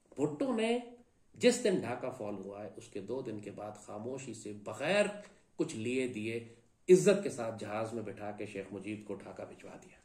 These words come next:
यानी वाया London, पहले London भेजा फिर वहां, इन्ना लिल्लाहि व इन्ना इलैहि राजिऊन। मतलब फिर आप कहते हैं भुट्टो मासूम था, मासूम नहीं था। और अगले दिन भुट्टो ने काम ये किया कि उसने कहा, "मैं पाकिस्तान की सारी industries को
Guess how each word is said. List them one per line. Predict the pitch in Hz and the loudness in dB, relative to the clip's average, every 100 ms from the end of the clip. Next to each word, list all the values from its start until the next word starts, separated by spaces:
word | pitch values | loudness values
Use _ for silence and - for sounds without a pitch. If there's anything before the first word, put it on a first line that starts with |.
| _ _ _ _ _ - | _ _ _ _ _ -8
यानी | 110 107 - | -6 -6 -8
वाया | 104 110 | -4 -2
London, | 110 117 110 | 0 0 -2
पहले | 101 104 107 | -4 -6 -4
London | 107 107 104 | -4 -4 -6
भेजा | 98 95 | -6 -6
फिर | 98 - | -10 -12
वहां, | - - - _ | -16 -18 -20 _
इन्ना | 127 110 | -6 -4
लिल्लाहि | 101 95 104 92 | -4 -8 -10 -12
व | - | -14
इन्ना | - - | -14 -14
इलैहि | - 107 | -16 -16
राजिऊन। | 107 104 110 127 | -16 -16 -16 -14
मतलब | - - - | -14 -16 -10
फिर | - | -4
आप | 160 160 | -2 -2
कहते | 156 156 | -2 -2
हैं | 170 | -4
भुट्टो | 110 156 | -4 -6
मासूम | 127 - 123 175 | -8 -10 -8 -6
था, | 185 202 | -6 -6
मासूम | 170 160 226 | -8 -6 -8
नहीं | 269 - | -10 -14
था। | - _ _ _ - - - - | -20 _ _ _ -20 -20 -4 6
और | 208 208 | 8 8
अगले | 214 269 330 | 6 8 8
दिन | 302 | 10
भुट्टो | 185 170 151 | 8 6 0
ने | 139 | 0
काम | 120 107 101 | -4 -6 -6
ये | 92 - | -10 -12
किया | 110 123 | -10 -10
कि | 110 | -10
उसने | 123 | -8
कहा, | 123 127 | -6 -4
"मैं | 123 | -4
पाकिस्तान | 123 107 - 120 | -6 -10 -8 -6
की | 107 | -6
सारी | 107 107 110 | -6 -6 -4
industries | 104 101 - 98 | -6 -8 -10 -12
को | - 123 | -8 -8